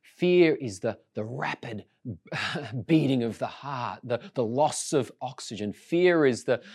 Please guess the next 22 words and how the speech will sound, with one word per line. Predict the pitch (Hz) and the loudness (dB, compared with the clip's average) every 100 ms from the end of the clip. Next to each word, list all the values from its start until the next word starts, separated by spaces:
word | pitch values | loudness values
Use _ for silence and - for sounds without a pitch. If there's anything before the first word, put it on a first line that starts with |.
| - - - - | -20 -20 -16 0
the | 131 | 2
walk | 123 165 180 - | 6 8 8 4
through | - 143 123 | -4 -2 -2
the | |
dark | 104 - 143 165 165 - - | -4 0 6 6 4 -2 -8
alley | 160 156 151 147 139 | -4 2 4 4 0
at | 120 - | -8 -10
night, | 127 113 127 135 135 117 | -8 -6 -4 0 0 0
the | 127 117 117 | -2 0 0
snake | - - 151 165 156 | -2 -2 4 4 4
hidden | - - 165 156 135 | 0 0 2 4 0
under | 147 139 135 120 | -2 -2 -2 -2
the | 110 113 | -4 -4
rock. | 110 143 139 - | -2 0 0 -2
Fear | - 185 208 190 | -2 2 8 8
is | 135 101 | 6 2
the | 120 | 0
monster | 120 131 147 180 190 - 180 - | 2 0 2 2 0 -2 -2 0
in | 160 143 | -2 -2
the | 127 | -4
closet, | - - 156 131 120 101 | -6 -4 -2 0 -4 -4
the, | 123 117 | -4 -4